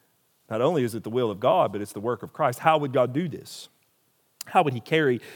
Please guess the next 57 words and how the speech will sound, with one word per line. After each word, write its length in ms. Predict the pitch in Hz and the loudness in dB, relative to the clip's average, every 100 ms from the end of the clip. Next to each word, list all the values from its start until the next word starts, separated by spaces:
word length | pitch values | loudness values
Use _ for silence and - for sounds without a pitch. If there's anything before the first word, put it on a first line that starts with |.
| - 131 | -14 -2
this 240 | 147 139 | 0 4
out? 220 | 139 117 | 4 4
Verse 160 | 143 - | 2 -2
fifty-one 460 | 156 151 143 139 | -4 -2 0 0
through 100 | 127 | -2
fifty-eight 480 | 120 135 120 123 113 | -4 -6 0 0 0
tells 280 | 147 123 117 | 0 -2 -2
us 120 | 113 | -8
very 160 | 127 110 | -6 -6
clearly 340 | - 135 120 | -4 -2 -2
what 140 | 113 117 | -2 -4
has 180 | 120 | -8
to 100 | - | -10
happen. 340 | 101 120 - 113 _ _ _ _ _ _ _ | -10 -10 -10 -14 _ _ _ _ _ _ _
Here 180 | - 143 | 0 2
is 100 | 131 | 2
salvation. 580 | - 127 131 135 135 131 | 2 2 4 0 0 0
You 60 | |
want 120 | 151 127 | 2 2
to 40 | |
know 120 | 131 | 2
how 120 | 135 | 2
to 60 | 127 | 0
be 100 | 120 | -2
saved? 360 | - 143 123 131 | -2 0 0 -2
Here 120 | 131 | -2
it 60 | |
is, 160 | 127 123 | -2 -2
brothers 240 | 123 117 | -2 -4
and 60 | 117 | -4
sisters. 340 | 131 120 117 | -8 -8 -4
"I 140 | 127 139 | 0 2
am 80 | 131 | 2
the 100 | 123 | 0
living 260 | 139 135 | 0 -2
bread 300 | 120 143 135 | 0 2 2
that 100 | 117 | 0
came 220 | - 135 | -4 -2
down 220 | 123 123 123 | 0 -2 -2
from 160 | 120 | -4
heaven. 320 | 123 131 120 - _ - - | -2 -2 -2 -10 _ -20 -6
If 100 | 127 | -2
anyone 320 | 156 151 139 127 | 2 4 2 2
eats 240 | 151 147 | 0 -2
of 100 | 147 | -4
this 140 | 123 | -6
bread, 320 | 123 131 143 147 | -2 2 4 2
he 80 | |
will 100 | 123 | 0
live 220 | 120 143 151 | 2 2 2
forever. 460 | 147 135 151 165 - - | 2 4 4 0 -4 -10
And 140 | 117 | -6
the 40 | 107 | -4
bread 300 | 120 139 151 | 0 2 2
that 140 | 139 | 4
I 100 | 139 | 4
will, 240 | 139 131 | 4 0